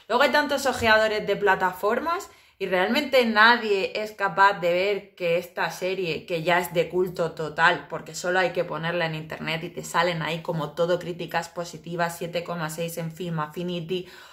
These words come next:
O sea, vamos a ver, a todo el mundo le encanta esta serie. ¿No ha pensado a lo mejor Amazon Prime, pongamos que es esa plataforma la que tiene los derechos mundiales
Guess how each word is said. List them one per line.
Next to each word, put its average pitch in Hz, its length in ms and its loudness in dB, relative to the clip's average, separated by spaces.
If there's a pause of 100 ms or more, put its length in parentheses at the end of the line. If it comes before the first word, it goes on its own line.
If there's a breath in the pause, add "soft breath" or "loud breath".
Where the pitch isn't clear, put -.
(140 loud breath)
O 156 80 -8
sea, 143 140 -2
vamos 160 220 0
a 160 60 -2
ver, 196 260 2
a 165 160 4
todo 196 200 4
el 180 80 0
mundo 196 240 0
le 170 80 0
encanta 196 300 0
esta 160 180 -10
serie. 185 560 -2 (400 loud breath)
¿No 220 100 4
ha 254 80 8
pensado 285 440 6
a 254 40 8
lo 247 80 6
mejor 226 300 0
Amazon 214 400 -2
Prime, 208 240 2
pongamos 202 420 0
que 202 140 -2
es - 260 -10 (100)
esa 202 380 0
plataforma 180 580 2
la 165 140 4
que 165 80 -2
tiene 185 260 -2
los 175 160 0
derechos 180 600 -2 (160 soft breath)
mundiales 185 840 4